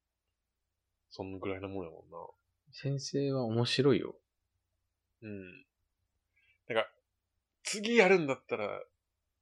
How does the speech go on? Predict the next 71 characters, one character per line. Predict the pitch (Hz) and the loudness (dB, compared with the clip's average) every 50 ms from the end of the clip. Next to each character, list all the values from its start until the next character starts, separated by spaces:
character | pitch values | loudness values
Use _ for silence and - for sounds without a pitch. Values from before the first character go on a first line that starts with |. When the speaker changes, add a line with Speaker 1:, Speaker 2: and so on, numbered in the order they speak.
| _ _ _ | _ _ _
Speaker 1:
白 | - - - - 180 170 170 156 120 98 - - | -8 -6 -4 -2 2 4 6 6 4 2 -2 -6
じ | 123 131 | -4 -2
ゃ | |
な | 131 147 | -2 -2
か | 143 147 | -2 -4
っ | 143 - | -6 -6
た | - 131 | -6 -6
ら、 | 120 104 - _ | -6 -6 -8 _
が-、 | - 110 104 - _ _ _ _ _ _ _ _ _ _ _ _ _ _ | -6 -6 -6 -8 _ _ _ _ _ _ _ _ _ _ _ _ _ _
学 | - - 117 - - - | -4 -4 -4 -2 -4 -6
者 | - - 147 | -4 -4 -4
じ | 120 120 | -4 -6
ゃ | 104 | -6
な | 110 135 | -6 -6
く | - - - - | -8 -10 -8 -6
て | 156 139 | -6 -4
先 | - 110 95 - | -4 -6 -8 -8
生 | - 95 | -8 -10
か | - 101 - - - - 151 170 - - - - - | -10 -12 -16 -20 -18 -14 -12 -10 -10 -10 -10 -6 0
な。 | 98 95 90 85 82 | 2 4 4 4 2
Speaker 2:
あ | 85 | 2
ー、 | |
だ | 85 82 - | 0 -2 -4
よ | - | -4
ね。 | - 104 107 104 104 | -4 -4 -4 -4 -4
Speaker 1:
と | - 95 | -6 -8
思 | 87 87 82 | -8 -10 -14
っ | |
て。 | - 92 | -12 -8
や | 95 101 98 | -6 -2 0
っ | |
ぱ | 101 98 | 0 0
ね、 | 101 98 95 92 92 92 90 90 92 90 - - _ _ _ _ _ _ _ _ _ _ _ _ _ - | 2 2 2 0 0 0 -2 -4 -6 -8 -14 -18 _ _ _ _ _ _ _ _ _ _ _ _ _ -18
フ | - - 135 139 | -12 -6 -2 0
ェ | 135 127 | 0 0
ア | 117 | 0
リ | 113 107 110 | -2 -4 -6
ー | 107 | -6
が | 110 107 | -6 -6
な、 | 113 117 120 123 127 131 135 139 131 | -8 -10 -12 -12 -14 -16 -16 -14 -12
フ | 139 | -10
ェ | 135 131 | -8 -6
ア | 123 | -4
リ | 127 120 | -4 -4
ー | 113 | -4
ち | - 117 | -4 -8
ゃ | 113 | -10
ん | 113 | -8
が | 113 | -10
や-、 | 113 110 113 - _ - - - | -10 -10 -12 -12 _ -20 -16 -10
Speaker 2:
難 | 131 110 101 98 101 92 | -8 -6 -4 -4 -4 -4
し | - 123 | -4 -6
い | |
よ | 113 107 | -6 -6
な。 | 107 104 | -6 -8
Speaker 1:
や | 104 107 | -8 -8
る | |
や | |
つ | |
な | |
ん | |
だ | 101 | -10
よ | 95 | -12
な。 | 95 98 98 101 107 - 113 113 107 104 101 98 | -12 -14 -16 -18 -20 -20 -20 -20 -16 -16 -14 -12
難 | 101 104 101 | -12 -12 -12
し | 104 | -14
い | 98 | -14
な。 | 98 98 | -12 -12
あ | 95 | -10
れ | 98 101 | -10 -8
は | 98 101 104 - | -8 -10 -10 -12